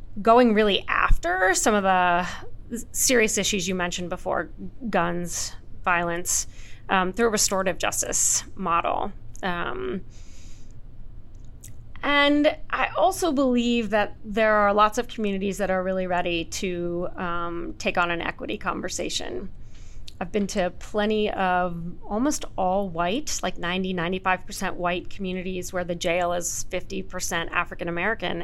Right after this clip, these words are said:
and they are sh-, just, it, it astounds them why they s-, have such disparity, because they feel like such good people. Um,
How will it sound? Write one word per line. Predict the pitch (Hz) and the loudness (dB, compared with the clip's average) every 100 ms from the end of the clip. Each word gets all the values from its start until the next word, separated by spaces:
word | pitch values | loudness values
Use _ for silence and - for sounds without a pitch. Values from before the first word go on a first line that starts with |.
| - | -4
and | 180 170 170 175 - - - - - - - - 214 | -4 -2 -2 -4 -8 -10 -10 -10 -10 -10 -10 -10 -6
they | 185 196 196 202 | -2 2 2 2
are | - 190 | 2 2
sh-, | - - - - - | 4 4 2 0 -6
just, | - 240 - - - - | 0 2 2 -2 -4 -2
it, | 240 - - | -4 -4 -2
it | 233 | 0
astounds | 214 - 277 269 277 | 2 2 4 6 4
them | 220 190 | 2 2
why | 180 180 | 4 2
they | 185 | 2
s-, | 185 - | 0 0
have | 190 180 | 0 0
such | - 196 - | 0 -2 -2
disparity, | 180 - 285 302 233 | -4 2 6 6 6
because | 202 - - | 0 -4 -4
they | 214 202 | -2 -2
feel | - 311 | -4 -2
like | 233 202 | 2 2
such | - 196 190 - | 2 0 0 -2
good | 202 190 | -4 -4
people. | - 311 330 - - - - - - - - - - - - - | 0 0 0 -4 -6 -10 -8 -8 -8 -10 -12 -10 -10 -10 -12 -4
Um, | 196 196 185 185 185 185 | 4 6 6 4 2 0